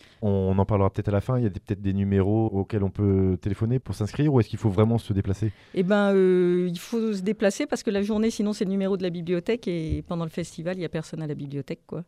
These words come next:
Speaker 2: Sinon, à l'office du tourisme aussi, peut-être. On peut, on peut s'inscrire. Je pense jeudi et vendredi, l'office du tourisme est ouvert, hein, de toute façon. Donc, euh,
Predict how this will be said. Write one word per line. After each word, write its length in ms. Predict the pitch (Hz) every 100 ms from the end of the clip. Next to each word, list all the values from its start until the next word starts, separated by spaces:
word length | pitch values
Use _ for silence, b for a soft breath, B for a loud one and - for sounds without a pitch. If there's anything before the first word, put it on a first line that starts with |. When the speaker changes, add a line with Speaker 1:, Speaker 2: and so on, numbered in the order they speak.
| B B B B -
Speaker 2:
Sinon, 280 | - 196 190
à 60 |
l'office 260 | 208 185 214
du 100 | 196
tourisme 500 | - 160 196 - 240 - _ _ _
aussi, 280 | 151 - 165
peut-être. 460 | - 156 120 - _ _ _ _ -
On 100 | 143
peut, 180 | 143 131 - B B B B
on 80 | -
peut 120 | 139
s'inscrire. 360 | 147 160 - 190
Je 80 | -
pense 160 | 170
jeudi 200 | 156 160
et 40 | 160
vendredi, 320 | 147 156 180
l'office 240 | 156 -
du 100 | 156
tourisme 360 | 156 151 170 -
est 60 | 143
ouvert, 280 | 143 139
hein, 100 | 135 156
de 100 | 139
toute 180 | -
façon. 340 | - 135 - 156
Donc, 260 | 151 143
euh, 240 | 131 131